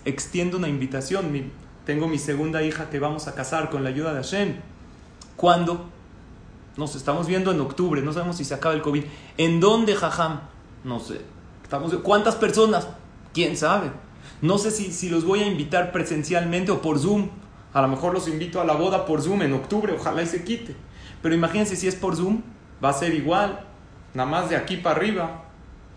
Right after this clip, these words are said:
De abajo a lo mejor voy a tener shorts y de arriba smoking, y de abajo shorts y chanclas, no sé. Como ahorita, no, no es cierto,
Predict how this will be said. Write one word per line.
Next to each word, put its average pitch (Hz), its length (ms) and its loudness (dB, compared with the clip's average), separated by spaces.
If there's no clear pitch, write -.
De 120 100 2
abajo 170 300 4
a 180 40 6
lo 156 60 0
mejor 151 200 0
voy 185 140 2
a - 20 -6
tener 170 240 -2
shorts 180 600 -2
y 151 100 0
de 143 80 4
arriba 170 280 2
smoking, 170 520 -2
y 151 80 4
de 156 60 8
abajo 170 300 4
shorts 185 340 0
y 147 80 -4
chanclas, 170 540 0
no 127 140 -2
sé. 151 320 -2
Como 131 200 0
ahorita, 147 440 2
no, 131 160 -2
no 127 80 -4
es 123 80 -10
cierto, - 280 -8